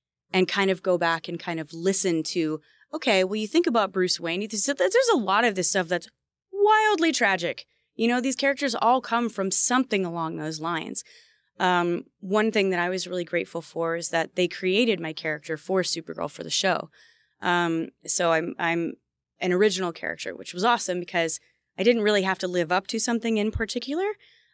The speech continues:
Um, but I got to create this whole dynamic. And with Melissa Benoist and David Harewood, like, they're, they're just, like, a,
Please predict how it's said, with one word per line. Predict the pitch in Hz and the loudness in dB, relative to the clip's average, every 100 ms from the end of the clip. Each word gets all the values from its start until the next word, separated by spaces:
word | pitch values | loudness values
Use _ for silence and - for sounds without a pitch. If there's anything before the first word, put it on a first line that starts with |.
| - | -4
Um, | 196 190 185 185 - 196 | 0 0 0 -4 -10 -6
but | 180 190 | 0 2
I | 185 | 2
got | 190 175 | 0 -2
to | 202 185 | -4 -6
create | - 180 175 175 | -4 -2 -2 -4
this | 175 | -4
whole | - 175 165 160 - | -2 -2 -2 -6 -4
dynamic. | 190 165 175 185 165 170 | -2 0 0 0 -2 -6
And | 175 170 175 175 | -8 -8 -6 -4
with | 180 190 | -2 -2
Melissa | 185 190 - | -2 0 -2
Benoist | 175 180 175 175 170 - | -2 -6 -4 -4 -4 -6
and | 170 | -6
David | 185 180 165 | -4 -2 -2
Harewood, | 175 170 170 165 | -4 -2 -2 -4
like, | 165 160 _ - | -4 -6 _ -2
they're, | 185 - - | -2 -2 -4
they're | 202 208 | -4 -2
just, | 220 208 - - | -2 -2 -2 0
like, | 180 165 - _ _ _ _ _ _ _ _ _ _ _ _ _ _ - | 0 0 -8 _ _ _ _ _ _ _ _ _ _ _ _ _ _ -4
a, | 226 | -2